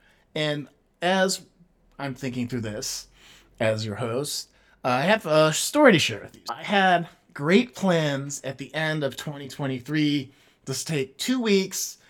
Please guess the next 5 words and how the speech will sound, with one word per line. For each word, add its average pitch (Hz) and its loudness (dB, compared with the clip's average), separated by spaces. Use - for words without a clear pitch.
to 147 -4
really 160 0
focus 175 2
in 151 -2
on 123 -4